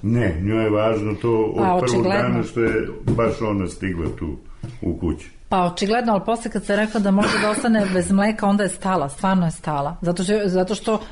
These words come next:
Speaker 2: ja kažem, vaša unuče neće imati da jede, onda će morati da uzima formulu, adaptirano mleko. Zašto? Žena puna mleka, čemu to? Smire se oni nekako na kraju, ali mislim, pristup je jako važan, stvarno.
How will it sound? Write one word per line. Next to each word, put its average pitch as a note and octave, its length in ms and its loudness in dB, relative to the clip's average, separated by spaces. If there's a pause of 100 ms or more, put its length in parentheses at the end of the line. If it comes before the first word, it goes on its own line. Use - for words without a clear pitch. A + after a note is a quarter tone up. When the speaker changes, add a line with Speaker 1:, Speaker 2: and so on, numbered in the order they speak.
Speaker 2:
ja G3 140 2
kažem, G3+ 280 0
vaša G3+ 240 0
unuče G#3 280 2
neće G#3 280 2
imati G#3 240 2
da G3 100 2
jede, G3 240 2
onda E3+ 160 2
će E3+ 140 -2
morati F3+ 320 0
da F3+ 80 0
uzima F#3 280 4
formulu, D#3+ 640 0
adaptirano F3 600 0
mleko. E3 380 -2
Zašto? E3 420 -2 (280)
Žena F3+ 280 2
puna F3+ 240 2
mleka, D#3 340 0
čemu E3 340 0
to? F3 200 -10 (380)
Smire G#3 480 2
se - 160 -4
oni D#3 200 0
nekako D#3 400 -2
na D#3+ 140 0
kraju, E3 160 2
ali F3+ 100 4
mislim, A#3 320 2
pristup B3+ 440 -2
je G#3 40 2
jako F#3+ 300 0
važan, D3+ 360 -6
stvarno. F3+ 520 -4